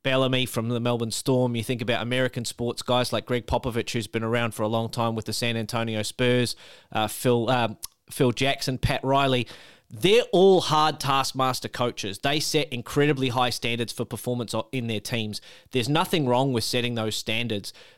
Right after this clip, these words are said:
The challenge is that those great, great coaches understand each player as a person, as an individual, um, and that's where, that's where their relationship with that player starts, as an individual, not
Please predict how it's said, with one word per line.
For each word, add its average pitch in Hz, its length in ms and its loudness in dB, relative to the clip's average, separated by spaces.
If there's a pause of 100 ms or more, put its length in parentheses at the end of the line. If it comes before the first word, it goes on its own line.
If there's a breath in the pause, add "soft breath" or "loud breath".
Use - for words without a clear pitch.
The 117 100 -2
challenge 156 540 2
is 131 260 0
that - 260 0 (300 loud breath)
those 175 500 4
great, 139 640 0
great 131 360 -2
coaches 120 520 0 (140)
understand 131 760 0
each 139 300 -4
player 123 340 0
as 113 120 0
a 110 60 -6
person, 143 460 0
as 123 120 0
an 123 100 -2
individual, 127 720 -2 (460 loud breath)
um, 117 340 0 (180)
and 131 200 -2
that's 143 420 -2
where, 127 360 2 (100)
that's 143 340 -2
where 139 160 2
their 120 140 2
relationship 117 760 -2
with 127 180 -6
that - 180 -4
player 110 300 -2
starts, - 440 -2
as 113 100 -2
an 113 200 -4
individual, 107 580 -4
not 135 320 2